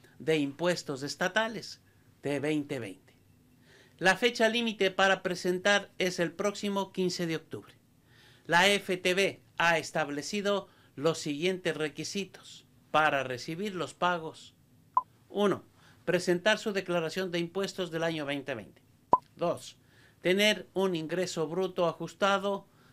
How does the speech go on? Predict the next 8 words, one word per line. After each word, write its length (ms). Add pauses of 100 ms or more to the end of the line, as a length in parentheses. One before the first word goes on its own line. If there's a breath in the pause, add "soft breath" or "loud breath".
(120 soft breath)
de 400 (100)
uno 480
a 120
setenta 540
y 60
cinco 380
mil 200
dólares 560